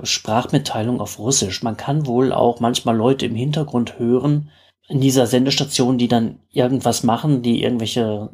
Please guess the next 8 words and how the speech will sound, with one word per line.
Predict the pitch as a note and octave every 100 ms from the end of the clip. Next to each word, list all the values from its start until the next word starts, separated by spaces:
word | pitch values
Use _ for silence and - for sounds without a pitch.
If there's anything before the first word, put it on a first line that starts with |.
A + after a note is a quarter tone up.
| - - D3 C#3+
Sachen | - B2 B2+ C#3 B2+ B2 A#2+ - _ _ - - - -
warten | C3 A#2 A#2+ B2+ - C#3 B2+
oder | - A#2 G#2+ G#2+ G#2
irgendwelche | A2+ A#2 A2 A2+ G2+ -
Bänder | A#2+ A#2 B2
auswechseln | A2+ A#2+ B2 A#2+ - A#2+
oder | A#2 G#2+
sowas. | G#2+ G#2+ G#2 -